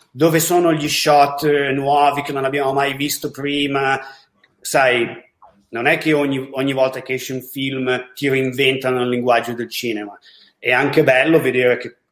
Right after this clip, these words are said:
quello che fanno i creativi con il linguaggio del medium che hai a disposizione. Quindi io comunque rimango appassionato per il genere, perché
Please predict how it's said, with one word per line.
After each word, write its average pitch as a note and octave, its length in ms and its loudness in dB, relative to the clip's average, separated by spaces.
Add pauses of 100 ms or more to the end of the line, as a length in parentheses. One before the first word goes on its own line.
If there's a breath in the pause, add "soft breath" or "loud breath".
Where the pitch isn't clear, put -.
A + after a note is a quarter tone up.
(300)
quello A2+ 220 -8
che A2+ 100 -14
fanno B2 400 -2
i A2+ 60 -4
creativi B2+ 600 -6
con A#2+ 200 -6
il A#2+ 80 -4
linguaggio A2+ 680 -4
del A2 500 -6
medium A#2+ 560 -4
che A2 180 -4
hai G#2+ 280 0
a G2+ 60 -4
disposizione. - 840 -8
Quindi G#2+ 240 -8
io D3 140 2
comunque A2+ 340 -4
rimango A2 380 0
appassionato A2+ 840 -2 (800 loud breath)
per A#2+ 220 2
il A#2+ 120 0
genere, C#3 500 2
perché A2+ 680 -4